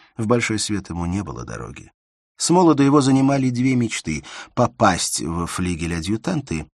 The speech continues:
и выгодно жениться. С первой мечтой он скоро расстался, но тем крепче держался за вторую. Вследствие этого он каждую зиму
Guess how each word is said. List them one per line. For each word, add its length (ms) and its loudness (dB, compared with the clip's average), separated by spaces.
и 140 4
выгодно 540 -4
жениться. 600 -12
С 160 -4
первой 440 6
мечтой 380 0
он 80 2
скоро 300 2
расстался, 800 -2
но 200 6
тем 220 6
крепче 440 4
держался 480 0
за 140 -4
вторую. 520 -6
Вследствие 540 2
этого 220 2
он 180 2
каждую 560 -2
зиму 540 -6